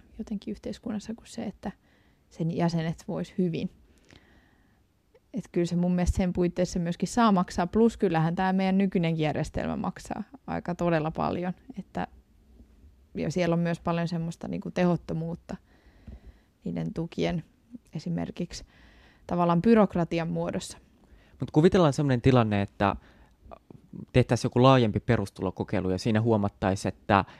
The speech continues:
Speaker 2: perustulo ei vaikuta työllistymiseen tai työllisyyteen millään tavalla, mutta se lisää osallistujien hyvinvointia, niin oltaisiko me valmiita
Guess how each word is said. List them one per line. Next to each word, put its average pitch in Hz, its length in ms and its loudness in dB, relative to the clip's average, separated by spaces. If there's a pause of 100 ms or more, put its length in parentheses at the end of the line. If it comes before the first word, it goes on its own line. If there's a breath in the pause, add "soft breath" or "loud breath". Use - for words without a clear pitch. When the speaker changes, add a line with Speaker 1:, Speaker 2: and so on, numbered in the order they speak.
(400 loud breath)
Speaker 2:
perustulo 110 640 2 (560)
ei 110 440 6 (320)
vaikuta 113 360 2 (220)
työllistymiseen 104 1000 2
tai 98 220 -2
työllisyyteen 95 840 0 (100)
millään 110 400 6
tavalla, 98 380 -2 (300 soft breath)
mutta 101 240 -6
se 110 140 2
lisää 95 560 4 (420)
osallistujien 98 720 2
hyvinvointia, 92 680 0 (720 soft breath)
niin 98 360 0 (540)
oltaisiko 123 360 4
me 110 120 4
valmiita 98 560 6